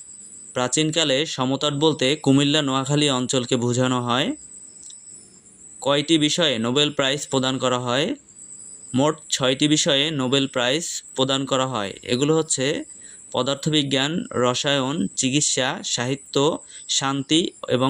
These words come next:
অর্থনীতি। বাংলাদেশে সবচেয়ে বেশি বৈদেশিক মুদ্রা আয় করে কোন খাত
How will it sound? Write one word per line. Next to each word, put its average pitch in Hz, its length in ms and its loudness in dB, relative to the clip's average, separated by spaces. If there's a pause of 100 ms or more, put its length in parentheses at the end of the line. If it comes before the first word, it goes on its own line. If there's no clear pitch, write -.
অর্থনীতি। 113 560 0 (1120)
বাংলাদেশে 147 560 0
সবচেয়ে 139 500 0
বেশি 135 260 0 (240)
বৈদেশিক 139 440 2
মুদ্রা 143 340 0 (200)
আয় 131 120 -2
করে 131 300 0
কোন 135 280 2
খাত 143 220 0